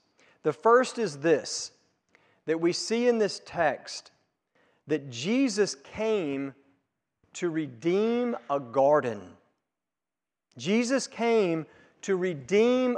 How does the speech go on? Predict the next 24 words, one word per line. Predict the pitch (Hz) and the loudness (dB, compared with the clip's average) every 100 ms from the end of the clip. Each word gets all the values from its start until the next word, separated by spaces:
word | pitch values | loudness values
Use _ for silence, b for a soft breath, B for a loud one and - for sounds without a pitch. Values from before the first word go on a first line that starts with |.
| - | 0
a | 175 | -2
garden | 156 139 190 214 185 151 | 0 6 10 10 8 2
and | 147 156 | 0 2
all | 180 240 285 311 | 10 12 12 12
that | 302 277 | 12 10
was | 220 170 | 10 2
broken | 147 131 185 226 - 180 156 160 165 b b b _ | 0 4 8 8 8 2 2 2 -6 b b b _
in | 214 240 233 | 6 6 8
the | 214 | 4
garden. | 175 208 220 160 160 | 8 10 10 8 4
If | 170 196 | -2 -4
you | 170 | -2
back | 143 247 285 277 | 4 4 4 4
up | 247 247 | 2 0
to | 202 | -4
the | 175 | -2
first | 160 - 226 226 - - | -2 0 2 2 -2 -6
text | 202 196 - - | -2 -2 -4 -4
that | 165 | -4
Helen | - 202 208 185 | -2 -2 0 -2
read | 147 151 151 151 139 - B B B | 0 2 6 6 4 -10 B B B
in | 156 156 | -8 -8
chapter | - 208 208 208 196 - | 0 4 4 4 -4 0
eighteen, | 185 180 - 240 240 185 143 | 0 0 -6 -4 -2 -2 -4